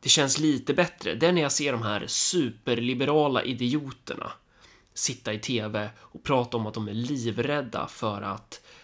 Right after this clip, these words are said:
eh, den globala marknaden, den fria marknaden, de,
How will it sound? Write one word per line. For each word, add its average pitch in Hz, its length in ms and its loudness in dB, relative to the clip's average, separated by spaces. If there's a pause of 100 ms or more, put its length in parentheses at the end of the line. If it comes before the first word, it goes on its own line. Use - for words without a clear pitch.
(200)
eh, 107 280 -8 (640)
den 120 160 -6
globala 135 520 4
marknaden, 135 920 2 (120)
den 123 180 -4
fria 131 340 0
marknaden, 131 920 0
de, 113 200 -4